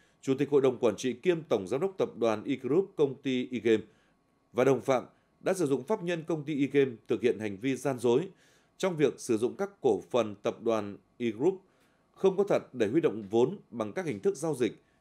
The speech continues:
như bán cổ phần nhận thanh toán tiền mặt, chuyển khoản, bán cổ phần thanh toán bằng bất động sản, vay mượn tiền nhà đầu tư đảm bảo bằng sở hữu cổ phần. Cơ quan Cảnh sát điều tra Bộ Công an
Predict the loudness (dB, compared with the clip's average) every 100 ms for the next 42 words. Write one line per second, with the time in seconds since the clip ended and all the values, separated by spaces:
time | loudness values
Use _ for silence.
0 | -6 -4 0 0 0 -2 0 -2 0 -4
1 | -4 -6 -4 -6 -4 -4 -2 -6 -8 -6
2 | -4 0 0 0 -4 _ _ _ -2 -2
3 | 0 -2 0 -2 -2 -8 -10 -6 -4 -4
4 | -6 -12 -8 -6 -4 -4 -2 -4 -6 _
5 | _ _ -4 -2 0 0 0 2 2 2
6 | 0 -2 -2 -2 0 -2 0 -4 -4 -8
7 | -6 -4 -2 -2 -2 0 -2 -4 _ _
8 | _ _ _ _ _ _ _ _ 0 2
9 | 0 0 -4 0 0 0 -4 -2 -2 0
10 | 0 -2